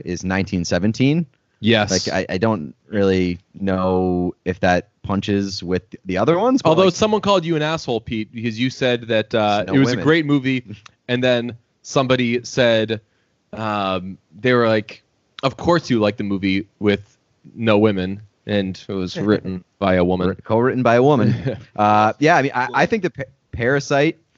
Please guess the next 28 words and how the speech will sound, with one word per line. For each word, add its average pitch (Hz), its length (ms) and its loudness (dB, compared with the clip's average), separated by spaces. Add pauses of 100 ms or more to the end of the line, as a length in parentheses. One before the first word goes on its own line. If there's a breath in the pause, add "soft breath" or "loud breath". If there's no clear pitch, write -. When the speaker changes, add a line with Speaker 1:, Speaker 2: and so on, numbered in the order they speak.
(600)
Speaker 1:
can 127 220 0
very 123 240 4
much 131 260 -2
win, 143 340 -2 (280)
uh, 123 80 -6 (100)
this 127 240 -2
one. 151 400 0
I, 104 220 0
I 110 40 0
know 117 160 2
Once 113 220 0
Upon 110 160 0
a - 20 -2
Time 101 200 -4
in 98 60 -4
Hollywood's 104 340 0
a - 20 -8
favorite, 113 340 0
but, 113 100 0
like, 104 180 2 (460)
Marriage 135 380 2
Story, 147 400 2
I 135 40 0
could 131 140 -2
easily 123 280 0
see 127 180 -4
winning 131 320 0
too. 143 380 -2